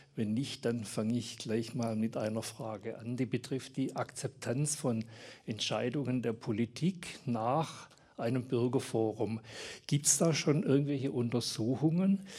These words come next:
wie, <clears throat> wie politische Entscheidungen, ob für oder dagegen, was die Bürger gesagt haben, akzeptiert werden?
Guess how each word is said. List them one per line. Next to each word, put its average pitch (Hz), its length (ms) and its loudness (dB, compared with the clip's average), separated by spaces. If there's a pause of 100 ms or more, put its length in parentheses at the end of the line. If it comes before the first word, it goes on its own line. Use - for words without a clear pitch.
(240)
wie, 147 480 2
<clears throat> - 20 -14
wie 160 1120 10 (260)
politische 147 500 6
Entscheidungen, 135 800 0 (580)
ob 143 120 4
für 151 340 6
oder 156 160 4
dagegen, 123 600 2
was 175 160 0
die 151 100 0
Bürger 165 280 6
gesagt 151 540 -2
haben, 143 400 0
akzeptiert - 680 -2
werden? 160 280 0